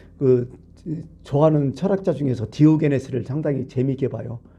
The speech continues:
그 사람 참 독-, 독특하잖아, 디오게네스가. 비씨 삼백 년대, 비씨 이백 년 되겠죠. 이 지금부터 이천이백 년 대 사람들이죠. 그리스 철학자고요.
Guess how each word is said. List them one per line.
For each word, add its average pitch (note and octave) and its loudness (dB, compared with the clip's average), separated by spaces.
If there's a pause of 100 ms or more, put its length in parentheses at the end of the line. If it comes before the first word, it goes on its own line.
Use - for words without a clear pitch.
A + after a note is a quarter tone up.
(180)
그 C#3+ -6
사람 C#3+ -2
참 D#3+ -4
독-, - -14
독특하잖아, - 0
디오게네스가. B2+ 0 (760)
비씨 E3+ 0
삼백 G3 0
년대, C3+ 0
비씨 D3 -4
이백 E3+ 6
년 D3+ 0
되겠죠. B2 -4 (840)
이 B2 -8
지금부터 D3 -2
이천이백 C#3 2
년 C3+ 2
대 A2 -4
사람들이죠. G#2+ -6 (920)
그리스 D3 2
철학자고요. C#3 -4